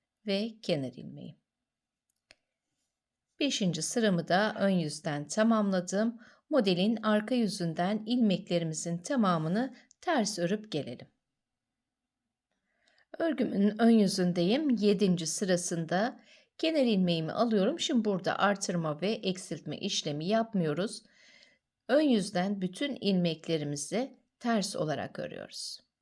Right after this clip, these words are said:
Yedinci sırada yapmamız gereken ilmeklerimizin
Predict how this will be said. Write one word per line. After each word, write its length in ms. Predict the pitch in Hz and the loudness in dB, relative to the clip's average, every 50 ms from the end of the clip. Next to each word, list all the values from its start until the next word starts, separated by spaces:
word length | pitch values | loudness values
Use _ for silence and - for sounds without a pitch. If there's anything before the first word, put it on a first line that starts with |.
| _ _ _ _ _ _ _ _ _ _ _ _ _ _ _ _ _ _ _ _ _ _ _ _ _ _ _ _ _ _ | _ _ _ _ _ _ _ _ _ _ _ _ _ _ _ _ _ _ _ _ _ _ _ _ _ _ _ _ _ _
Yedinci 420 | 302 302 320 240 214 175 165 151 - | -4 -4 -2 0 2 0 0 0 -4
sırada 360 | - - 190 170 - - - | -4 -2 -2 -2 -2 -2 -4
yapmamız 600 | 214 247 240 214 220 160 143 139 143 147 - - | -2 -2 -2 -2 -4 -6 -6 -6 -6 -8 -10 -6
gereken 680 | - 247 214 165 151 151 - 170 165 190 220 233 220 - | -4 -4 -2 -2 -4 -4 -4 -2 -2 0 -2 -2 -4 -4
ilmeklerimizin 1120 | - 254 233 196 165 160 160 - - 151 147 139 131 139 143 - - 220 233 269 262 - | -2 0 0 0 0 -2 -4 -6 -6 -4 -4 -4 -6 -6 -8 -6 -6 -4 -6 -6 -6 -12